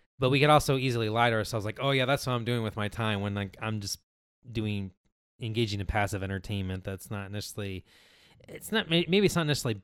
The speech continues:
inherently bad, but, like, the abundance of it may be shaping us to be passive in other ways,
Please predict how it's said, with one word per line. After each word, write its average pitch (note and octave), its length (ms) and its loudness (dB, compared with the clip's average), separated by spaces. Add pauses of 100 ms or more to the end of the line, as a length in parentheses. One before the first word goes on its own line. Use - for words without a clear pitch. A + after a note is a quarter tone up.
(120)
inherently A2 420 -2
bad, A#2+ 360 6
but, A2 220 0
like, A2+ 220 -6 (320)
the A#2+ 220 -2
abundance B2 500 2
of G#2+ 120 -2
it G#2 160 -6
may G#2+ 160 -4
be G#2 160 -4
shaping A2 420 -2
us G#2+ 200 -4
to A#2 120 -6
be G#2 380 -4
passive G#2+ 420 -6
in G2+ 80 -4
other G2 220 -4
ways, G#2 540 -2